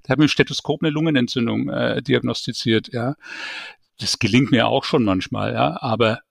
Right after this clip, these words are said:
rückblickend war es mit höchster Wahrscheinlichkeit eine Exacerbation und die Therapie war dann oft eine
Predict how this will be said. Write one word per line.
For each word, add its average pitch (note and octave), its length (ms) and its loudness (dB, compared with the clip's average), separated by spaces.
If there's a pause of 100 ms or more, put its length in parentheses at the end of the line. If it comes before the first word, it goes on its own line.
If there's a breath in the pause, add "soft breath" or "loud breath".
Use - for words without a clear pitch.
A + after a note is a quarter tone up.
(440)
rückblickend C#3+ 480 -2
war G#2 180 2
es - 120 -2
mit A#2 240 -2
höchster A#2 420 0
Wahrscheinlichkeit A#2+ 760 -2
eine A2+ 140 -4
Exacerbation B2+ 1200 -4
und D3 160 -6
die A#2 80 -12
Therapie B2 640 -4
war B2 200 0
dann C3+ 160 0
oft - 320 -4
eine A#2 120 -4